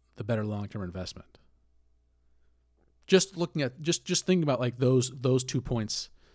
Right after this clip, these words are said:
If everything remained the same, that, that would be my thought process. So it's just something to think about. Um, you know,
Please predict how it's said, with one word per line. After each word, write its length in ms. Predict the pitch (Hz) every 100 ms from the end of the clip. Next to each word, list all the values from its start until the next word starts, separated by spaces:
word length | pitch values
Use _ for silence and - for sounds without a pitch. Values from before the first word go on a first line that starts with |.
| _ _ - - _ _ _ _ _ -
If 140 | 170
everything 360 | 151 180 185 175
remained 420 | 156 151 151 151
the 60 | 127
same, 520 | - 147 107 95 98 _ _ _ _ _ _ _ _ - -
that, 240 | - 131 131
that 120 | 127
would 100 | 123
be 60 | 117
my 120 | 110
thought 240 | 117 82
process. 560 | - 101 - - - - _ _ _ _ _ _ _ _ _ _ _ _ _
So 480 | - - 104 101 95 - _ _ _ _ _ _ -
it's 120 | -
just 100 | -
something 220 | 214 202
to 40 | 180
think 160 | 202
about. 300 | 123 90 73 _ _ _ _ _ _ -
Um, 380 | 107 101 95 - _ _ _ _ _ _ _ _ _
you 100 | 113
know, 140 | 110